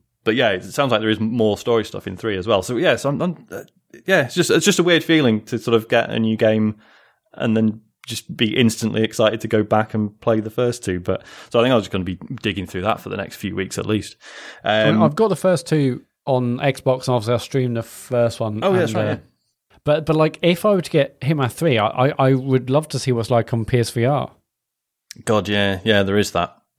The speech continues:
Speaker 1: I mean, it can't be great, can it? I mean, visually.
Speaker 2: No, but I, I want to see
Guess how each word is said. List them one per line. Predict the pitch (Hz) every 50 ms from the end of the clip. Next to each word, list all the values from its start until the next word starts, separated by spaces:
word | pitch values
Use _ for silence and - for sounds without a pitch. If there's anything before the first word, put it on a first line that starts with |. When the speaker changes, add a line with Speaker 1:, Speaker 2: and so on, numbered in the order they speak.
| _ _ -
Speaker 1:
I | 135
mean, | 139 143
it | 127 -
can't | - 185 175 160 117 113
be | 113 104
great, | 92 - 120 113 101 92 - - -
can | - 98 98 117
it? | 127 - -
I | - 120
mean, | 110 107 104
visually. | 101 113 107 - 98 82 82 85 87 90 92
Speaker 2:
No, | - - 285 269 226 196 180 165 151 143 - _ -
but | 92 92 95 170 156 160 180
I, |
I | - 160 170
want | 175 170 160 165 175 170 175 170 -
to | - 151 135
see | - - 147 135 131 120 120